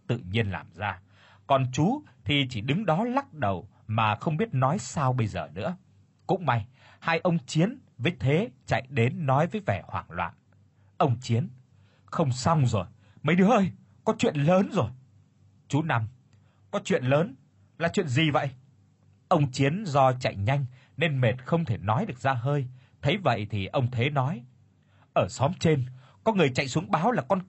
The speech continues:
Kim, nó lên đấy và lấy máu chó mực đổ lên khu mộ đó. Bây giờ thì đang bị vong hồn ở đó bắt giữ mất rồi." Ông Dũng: "Cái gì?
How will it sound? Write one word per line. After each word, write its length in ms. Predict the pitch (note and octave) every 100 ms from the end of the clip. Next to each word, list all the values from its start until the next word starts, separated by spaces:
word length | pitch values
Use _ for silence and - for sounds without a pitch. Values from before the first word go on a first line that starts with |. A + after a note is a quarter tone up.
| -
Kim, 280 | A#3+ G#3+ - _ _
nó 100 | C3
lên 240 | D#3+ D#3+ D#3
đấy 320 | C#3+ A#3+ B3+ -
và 120 | C3
lấy 280 | B2 C#3 A#3
máu 240 | F3 F#3+ A#3+
chó 120 | G3
mực 200 | B3 - -
đổ 320 | F#3 C#3 G#2
lên 140 | A#2+ F#3+
khu 180 | -
mộ 220 | E3 D3 -
đó. 280 | C3+ A3+ - _ _ _ -
Bây 120 | D#3+
giờ 300 | B2+ A#2+ A#2+
thì 80 | D3
đang 220 | F3+ E3+
bị 100 | D#3
vong 220 | A#2+ F3
hồn 160 | C#3+ B2
ở 60 | -
đó 140 | C3
bắt 260 | - A#3 -
giữ 220 | E3+ A#3+
mất 160 | C#4
rồi." 200 | - A2 - - _ _ _ _ _ _ _
Ông 180 | C#3+ G#2
Dũng: 260 | F#2 C#3 F3+ _ _ _ _ _ _
"Cái 100 | -
gì? 240 | E3+ F3+